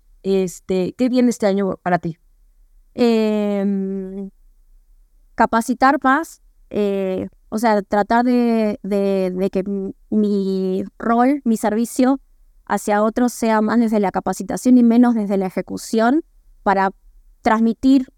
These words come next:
Speaker 2: herramientas y no tanto para hacerlas yo, porque creo que la manera más importante de, de ayudar a que las empresas cambien su manera de comunicar y tengan mejores narrativas y que, y que cuiden de una comunicación más respetuosa hacia todos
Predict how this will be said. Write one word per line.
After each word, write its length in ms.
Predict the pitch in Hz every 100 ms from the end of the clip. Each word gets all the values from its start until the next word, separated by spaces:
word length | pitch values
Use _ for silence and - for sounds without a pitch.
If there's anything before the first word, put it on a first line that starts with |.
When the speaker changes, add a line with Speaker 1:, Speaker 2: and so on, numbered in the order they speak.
| _
Speaker 2:
herramientas 840 | 214 202 202 214 226 226 226 226 -
y 140 | 202
no 140 | 208 208
tanto 280 | - 220 214
para 160 | 208
hacerlas 640 | 190 196 - 208 214 208 -
yo, 300 | 226 220 311 - _
porque 240 | - 208 208
creo 300 | 240 254 262
que 120 | 240
la 120 | 214
manera 280 | 208 208 226
más 160 | 226 226
importante 540 | 226 202 - 220 226
de, 200 | 226 202 -
de 140 | 190
ayudar 320 | 190 202 208
a 60 | 220
que 80 | 208
las 200 | 185 190
empresas 560 | 190 202 208 214 - _
cambien 340 | - 233 254 240
su 140 | 233
manera 300 | 208 196 202
de 100 | 202
comunicar 480 | 190 185 185 185 208
y 60 | 220
tengan 340 | 208 208 202
mejores 260 | 180 196 208
narrativas 800 | 196 185 - 220 220 208 202 - _ _ _
y 200 | 208 202
que, 380 | 196 185 180 185
y 140 | 196
que 300 | - 190 180 175 _
cuiden 480 | - 262 247 240 226
de 200 | 196 190
una 220 | 208 208
comunicación 580 | 208 196 190 180 202 220
más 120 | 214
respetuosa 600 | 220 196 190 208 214 214
hacia 280 | 190 208 185
todos 560 | 220 214 254 311 -